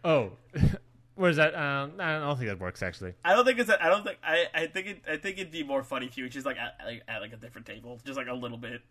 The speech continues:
Speaker 2: away from them, and they're like, they just, like, look over, and then the camera pans with them, and it's just, like, a ref
Speaker 1: No,
Speaker 2: just
Speaker 1: yeah,
Speaker 2: chilling.
Speaker 1: you're right.
Speaker 2: And it was like, "Ah, I was on my lunch break, but I guess," <laughs> like,
Speaker 1: See Kevin Owens enter, uh, grab a referee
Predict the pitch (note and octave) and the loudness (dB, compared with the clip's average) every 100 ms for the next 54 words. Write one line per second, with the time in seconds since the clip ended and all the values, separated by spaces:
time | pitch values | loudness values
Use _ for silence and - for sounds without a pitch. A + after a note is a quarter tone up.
0 | _ A#2+ A#2 A#2 A#2 A#2 A#2+ A#2+ A#2+ B2 | _ -10 -10 -10 -12 -10 -8 -6 -6 -8
1 | - - C3+ B2+ B2 B2 A2+ A2 A#2+ B2+ | -14 -12 -10 -8 -10 -10 -10 -12 -8 -6
2 | B2 - B2 A#2+ A#2+ A#2 A#2+ - A#2 - | -8 -10 -12 -8 -6 -6 -6 -6 -8 -10
3 | A2 - A#2+ A#2 A#2 A#2+ A#2 A2+ A#2 A#2+ | -16 -12 -12 -12 -16 -14 -12 -10 -8 -8
4 | A2 G#2+ G#2 F#2+ G2 G2+ F2+ - - _ | 0 2 4 2 2 0 -2 -8 -20 _
5 | _ - - D#3 C#3 C#3 B2 _ - C3+ | _ -20 -8 -6 -2 -2 -4 _ -8 -4
6 | B2 A#2+ B2+ A#2+ A#2 A#2+ - A2+ A#2 A#2+ | -2 -2 -4 -4 -4 -6 -8 -12 -12 -12
7 | A#2 A2+ A#2 A#2+ - - F3 G#3+ - - | -12 -8 -8 -6 -6 -4 -2 -2 -4 -10
8 | G3 _ - _ _ _ _ _ _ _ | -16 _ -20 _ _ _ _ _ _ _
9 | - - - - A#2+ A#2+ - B2 A#2+ B2+ | -20 -20 -20 -4 -2 -2 0 0 0 -2
10 | A2+ A2 A2 A2 G#2 - - G#2 G#2 - | -2 0 -2 -4 -8 -10 -6 -4 -4 -6
11 | G#2+ G2 G2 G2+ G#2+ - _ _ _ _ | -4 -2 -2 -6 -10 -18 _ _ _ _
12 | _ _ _ _ - - G#2 G2+ G2+ A2+ | _ _ _ _ -20 -6 -2 0 -2 -4
13 | G2+ G#2 G#2+ G2+ G#2 G#2+ A2+ A#2 G#2+ G2+ | -8 0 2 4 4 2 0 -4 -2 -2
14 | G2+ - G#2+ G2 G2 F#2+ F#2+ G#2+ | -2 -2 -4 -2 -2 -2 -4 -6